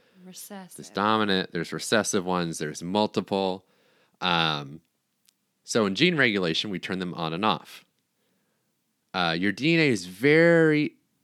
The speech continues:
Speaker 2: is long.
Speaker 1: Mm-hmm.
Speaker 2: It's really long. And so in order for it to fit inside your cells,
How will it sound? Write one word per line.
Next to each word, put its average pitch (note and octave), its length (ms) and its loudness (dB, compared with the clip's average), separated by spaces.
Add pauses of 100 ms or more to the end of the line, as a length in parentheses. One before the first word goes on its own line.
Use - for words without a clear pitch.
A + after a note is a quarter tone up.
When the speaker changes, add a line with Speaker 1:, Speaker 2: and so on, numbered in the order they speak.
Speaker 2:
is - 240 -2
long. G2 500 0 (260)
Speaker 1:
Mm-hmm. G#3+ 260 -10
Speaker 2:
It's - 120 -10
really C3 380 2
long. E2+ 380 -4 (560)
And A2 160 -2
so C3+ 280 2
in A2 120 0
order D3 180 2
for C#3+ 180 0
it A2 100 0
to A2 80 -8
fit - 380 2
inside G#2 420 -2
your F2+ 80 -4
cells, A#2 680 -2